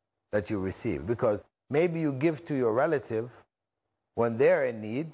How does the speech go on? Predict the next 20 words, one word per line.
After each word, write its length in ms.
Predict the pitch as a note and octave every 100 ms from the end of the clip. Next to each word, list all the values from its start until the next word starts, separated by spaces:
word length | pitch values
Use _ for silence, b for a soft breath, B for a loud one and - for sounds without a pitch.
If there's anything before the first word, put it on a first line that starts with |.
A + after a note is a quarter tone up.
| _ A#2
and 100 | C#3
when 160 | D#3
you're 220 | F3 C4
in 160 | A#3 F#3+
need, 180 | G#3 F#3
they 100 | G#3
don't 220 | A#3 A#3
give 180 | B3 B3
you. 240 | C#4+ C4+ - _ _ _ _ _ _ _ _ _ _ _ _
Then 220 | C3+ F3 F3
what? 340 | B2+ D#2 - _ _ -
Then 220 | D#3 D3+
when 180 | F3 F3
your 80 |
situation 600 | D#3 F#3+ F3+ G3 F#3 E3+ D#3
changes 640 | G#3 A3 F3 E3+ E3 - - _ _
and 180 | B2+ C3+
you 380 | E3+ A#3 A3+ D3+ C#3+
become 440 | C#3+ F3+ D#3+ D#3
now 460 | D#3+ D#3+ D3+ D#3+